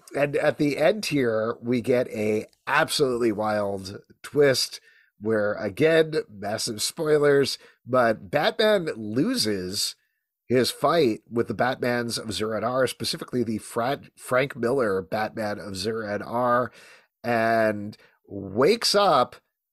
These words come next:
doesn't know what happened to the Joker, and Batman of Zur-En-Arrh has escaped from his body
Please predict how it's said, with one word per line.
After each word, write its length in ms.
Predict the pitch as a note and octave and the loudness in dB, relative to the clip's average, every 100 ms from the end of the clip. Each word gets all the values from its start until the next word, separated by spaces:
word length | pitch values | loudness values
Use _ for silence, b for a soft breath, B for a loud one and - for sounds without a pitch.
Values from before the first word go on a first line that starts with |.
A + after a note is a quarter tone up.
| _ | _
doesn't 340 | D3 D#3+ G#3 | 2 4 2
know 120 | F3 F3 | 2 2
what 180 | F3 | 2
happened 300 | D3 E3 D#3+ | 2 0 -2
to 80 | D#3 | -4
the 100 | C#3 | -6
Joker, 680 | A#2 C#3+ E3 - A2+ G2+ F#2 b b b b _ - | 0 2 2 2 2 2 -2 b b b b _ -2
and 680 | A#2+ A#2+ A#2 A2 A2 G#2 A2 | 0 2 2 0 -4 -10 -14
Batman 720 | G#2 F#2 C3+ E3+ D3 D3+ D3+ | -8 0 0 2 4 4 2
of 200 | C#3+ C3 | 0 -2
Zur-En-Arrh 720 | G#2 B2+ C#3+ C#3 A#2 C3 C3 G#2 | 0 -2 0 -2 -2 -2 0 2
has 240 | A#2 A2+ | 2 0
escaped 760 | A2 A#2 - - - G#3+ C#4+ - | -2 -6 -4 -6 -2 -2 -2 -4
from 240 | - G3 | 0 0
his 220 | A#2+ E3+ | 0 -2
body 580 | C3 C3+ D#3+ D3+ A#2 G#2+ | 0 0 0 0 -2 -4